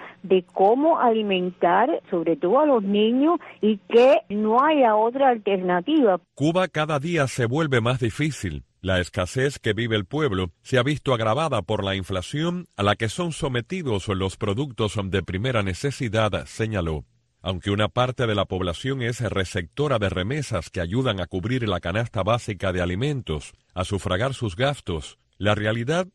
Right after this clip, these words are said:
Speaker 2: es que el salario y la pensión de la mayoría de los cubanos no alcanza, apuntó Leiva.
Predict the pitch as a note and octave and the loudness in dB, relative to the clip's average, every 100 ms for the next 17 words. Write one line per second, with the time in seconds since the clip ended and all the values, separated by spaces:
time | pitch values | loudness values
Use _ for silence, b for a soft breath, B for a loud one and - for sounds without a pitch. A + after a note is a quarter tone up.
0 | - A2+ - C3 A#2+ A#2+ A#2+ C3 F#2+ F#2 | -6 -6 -2 -4 -2 -2 0 0 0 0
1 | F2+ G2+ F#2+ - C3+ A2+ G2+ F#2+ F#2+ F#2+ | -2 -2 -6 -4 -4 -2 0 0 -2 -2
2 | F#2+ C3 G2 F#2 F2+ G#2+ A#2 D3 A2+ F#2+ | -2 0 0 -2 -4 -4 -2 -2 -2 -6
3 | - G#2+ G#2+ D3+ D#3 B2+ G2 - F2+ - | -8 -6 -4 -2 -2 -2 -2 -2 -4 -4
4 | _ - A2 - B2 A#2+ E3+ E2+ D2+ D#2 | _ -4 -2 -2 -4 -2 0 0 -2 -4
5 | D2 | -6